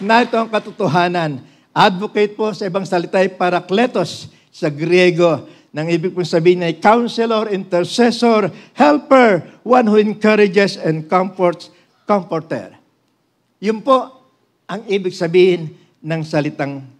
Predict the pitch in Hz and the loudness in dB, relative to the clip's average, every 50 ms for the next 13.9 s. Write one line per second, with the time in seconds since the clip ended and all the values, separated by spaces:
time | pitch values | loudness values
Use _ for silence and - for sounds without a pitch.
0 | _ - 143 127 131 123 123 - 123 113 107 107 - - 95 - - - - _ | _ -12 -10 -10 -10 -12 -12 -12 -12 -12 -12 -12 -14 -20 -20 -20 -20 -20 -20 _
1 | _ _ _ _ _ _ _ _ _ _ _ _ - 180 208 202 202 - 254 240 | _ _ _ _ _ _ _ _ _ _ _ _ -8 -6 -6 -6 -6 -6 -6 -6
2 | 233 214 202 160 - - - 190 185 180 175 180 185 175 160 160 165 - - 175 | -6 -8 -8 -12 -10 -8 -6 -4 -4 -4 -6 -6 -6 -6 -6 -6 -10 -12 -12 -10
3 | 156 175 180 175 170 170 160 156 165 160 156 156 156 156 147 147 147 147 135 165 | -8 -6 -6 -6 -8 -8 -6 -6 -6 -4 -6 -8 -12 -14 -16 -16 -18 -16 -14 -14
4 | 160 151 156 - 143 131 139 139 135 127 123 127 143 151 _ _ - 143 147 147 | -14 -14 -14 -16 -16 -16 -16 -14 -14 -14 -14 -14 -16 -20 _ _ -20 -14 -12 -10
5 | 143 135 131 127 123 120 117 107 110 110 101 95 82 80 _ _ _ _ _ _ | -10 -8 -8 -8 -10 -10 -12 -12 -14 -14 -14 -16 -18 -20 _ _ _ _ _ _
6 | _ _ _ _ _ _ _ _ _ _ - 147 143 160 165 156 156 147 143 131 | _ _ _ _ _ _ _ _ _ _ -12 -6 -4 -4 -4 -4 -4 -6 -6 -6
7 | 131 127 127 127 127 135 135 120 101 95 98 104 117 139 151 151 143 139 139 139 | -6 -8 -8 -8 -6 -6 -6 -6 -8 -10 -14 -16 -12 -10 -10 -8 -8 -10 -10 -12
8 | 135 123 123 117 120 131 120 107 92 90 85 _ _ _ _ _ _ _ _ _ | -12 -12 -12 -10 -8 -8 -8 -8 -12 -16 -20 _ _ _ _ _ _ _ _ _
9 | _ _ _ _ _ _ _ _ _ _ _ _ _ _ _ _ 143 117 123 127 | _ _ _ _ _ _ _ _ _ _ _ _ _ _ _ _ _ -12 -12 -12
10 | 123 - - 151 - - - 160 147 147 - - 156 143 139 127 117 - _ _ | -12 -12 -14 -10 -10 -8 -6 -6 -6 -6 -8 -8 -10 -10 -10 -12 -16 -18 _ _
11 | _ _ - 117 117 127 127 123 123 123 123 123 120 120 110 123 123 120 - - | _ _ -18 -12 -10 -8 -8 -6 -8 -8 -8 -10 -10 -10 -10 -10 -10 -10 -12 -18
12 | _ _ _ _ _ _ - 104 104 104 104 - 120 - - - _ _ _ _ | _ _ _ _ _ _ -18 -16 -14 -14 -14 -16 -18 -18 -20 -20 _ _ _ _
13 | _ _ 113 104 107 117 117 117 127 120 120 113 120 - - 117 113 - | _ _ -20 -12 -10 -8 -6 -4 -4 -4 -6 -8 -12 -16 -16 -16 -16 -18